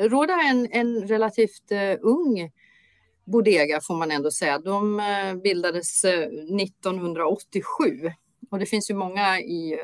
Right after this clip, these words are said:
i regionen där som är, har betydligt, eh, längre eller fler år på nacken då. Det här då en sammanslagning, det var två familjer som då hette Rottlant i efternamn och Durella. Och de slog ihop sig och bildade då Råda. Så det är ju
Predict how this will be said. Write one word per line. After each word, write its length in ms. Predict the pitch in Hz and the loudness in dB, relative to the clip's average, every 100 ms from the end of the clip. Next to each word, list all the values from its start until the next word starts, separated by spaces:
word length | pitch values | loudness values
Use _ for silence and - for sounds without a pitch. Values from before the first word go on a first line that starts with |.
| - | -10
i 160 | - 165 | -8 -4
regionen 460 | 160 156 156 151 | -4 -4 -8 -8
där 120 | 147 143 | -6 -6
som 200 | - 147 | -8 -10
är, 100 | 147 | -10
har 240 | 135 151 | -6 -6
betydligt, 720 | 143 151 - 208 147 147 - - | -6 -6 -2 0 0 -4 -6 -4
eh, 300 | 151 147 147 | -4 -4 -6
längre 520 | 156 151 143 143 143 - _ _ | 0 0 0 -2 -4 -6 _ _
eller 140 | 160 165 | -2 -2
fler 280 | - 160 151 | 2 2 2
år 260 | 165 156 | 2 0
på 140 | 151 165 | 0 0
nacken 360 | 165 - 226 | -2 -2 -4
då. 140 | 196 156 _ - - _ _ | -2 -4 _ -20 -20 _ _
Det 120 | 190 | 2
här 160 | 208 214 | 4 4
då 200 | 196 170 | 2 2
en 360 | 165 175 170 | 0 -2 -4
sammanslagning, 720 | - 208 180 175 - 208 196 | 0 2 2 -2 0 0 0
det 60 | 170 | -4
var 120 | 185 - | -6 -4
två 120 | 196 | -4
familjer 640 | 190 180 190 214 202 147 165 _ | -2 -2 0 0 2 2 0 _
som 200 | - 185 | -8 -4
då 60 | 170 | -4
hette 400 | 160 - 165 - | -4 -2 -4 -2
Rottlant 760 | 180 185 - - 196 247 277 | 0 0 -2 0 4 4 2
i 80 | 170 | 2
efternamn 460 | 190 190 190 190 202 | 0 0 -2 0 0
och 160 | 175 _ | -4 _
Durella. 640 | 180 185 190 226 226 160 135 | -6 -4 0 2 2 2 -2
Och 200 | 165 185 | -6 0
de 340 | 220 233 226 | 2 2 0
slog 460 | - - 185 175 - _ 175 | -2 -4 -4 -4 -10 _ -10
ihop 320 | 165 240 - | -4 -4 -4
sig 360 | - 185 175 | -2 0 0
och 120 | 151 170 | -4 -2
bildade 460 | 175 151 156 156 | -2 -2 -2 -2
då 220 | 147 147 | 0 -2
Råda. 460 | 143 165 196 190 - | -2 0 2 2 0
Så 140 | - 165 | -6 -2
det 80 | |
är 60 | 180 | 0
ju 140 | 165 | 0